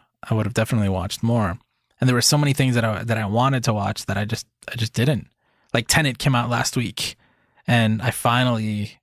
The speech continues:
saw that, right? It was like, it was, like, such a good feeling to have this movie that I had been looking forward to, to finally come out.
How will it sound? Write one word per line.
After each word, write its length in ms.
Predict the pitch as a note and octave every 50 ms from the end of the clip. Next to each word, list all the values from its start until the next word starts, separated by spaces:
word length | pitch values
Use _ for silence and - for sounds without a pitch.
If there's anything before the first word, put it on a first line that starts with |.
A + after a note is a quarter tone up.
| _ _ -
saw 220 | - - A#2+ A2
that, 120 | G2+ G2 G2+
right? 140 | G#2+ A#2 A#2+
It 40 | C3
was 100 | B2+ A#2+
like, 160 | A#2+ - -
it 480 | - - - - - - - _ -
was, 100 | - C#3+
like, 120 | C#3+ C3 -
such 260 | - - D#3 - -
a 80 | F3+ D#3+
good 560 | C#3+ C#3+ - - - A2+ A2+ C3+ C#3+ C#3 -
feeling 520 | - - - C3 A#2+ C#3 C3+ B2+ A#2 A2+
to 100 | - A#2+
have 180 | - - C3+ B2+
this 180 | C#3 B2+ -
movie 260 | - C3+ C#3+ C#3 C3+ C#3
that 120 | B2 A#2
I 80 | A#2+ B2+
had 120 | B2+ A#2+
been 160 | A#2+ B2+ B2 A#2+
looking 240 | A#2+ - C3+ C3
forward 320 | - C3 B2 B2+ B2 A#2+ -
to, 140 | - B2 A2
to 80 | A2 -
finally 520 | - - B2+ B2 B2+ C#3 C#3+ C#3 B2+ B2
come 240 | - - - A#2 A2+
out. 280 | C#3 C#3+ G#2+ F2+ -